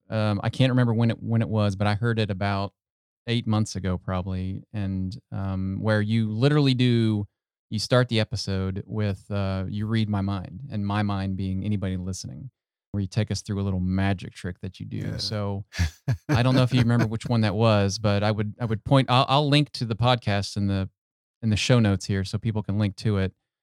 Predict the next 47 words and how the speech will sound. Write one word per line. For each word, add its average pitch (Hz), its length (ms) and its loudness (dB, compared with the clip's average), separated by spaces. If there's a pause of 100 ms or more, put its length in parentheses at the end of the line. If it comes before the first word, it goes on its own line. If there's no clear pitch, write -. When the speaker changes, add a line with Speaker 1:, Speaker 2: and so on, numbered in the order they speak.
(120)
Speaker 1:
Do 117 80 -2
you 120 40 6
remember 127 340 6
approximately 120 580 0
when 123 180 0
that 117 120 0
episode 123 380 -4
was? 123 480 -6
I 113 60 0
think 127 140 4
you 127 60 2
know 120 60 4
what 120 80 2
I'm 117 60 -2
talking 127 260 -2
about. 127 240 -4 (580)
Speaker 2:
Okay, 151 220 4
yeah, 175 440 8
yeah. 170 240 6
That 143 240 6
was 147 440 4 (160)
Young, 156 400 6
Gifted, 147 600 4 (280)
Black, 135 340 6 (340)
and 113 160 4
Disabled, 110 920 2 (100)
um, 107 280 -4
and 107 100 -2
it 113 60 0
was 110 360 -4
Blind 123 380 4
Girl 120 160 4
Magic. 98 560 2 (540)
That 107 160 0
was 98 140 -2
the 98 80 -2
one. 92 160 -2
So 117 120 0
I 110 60 4
tried 160 300 4
to 139 100 0
do 127 240 4
a 107 100 4
Speaker 1:
Yes, 110 360 2
that 104 120 -10
sounds 117 280 -2
Speaker 2:
Yeah, 135 80 6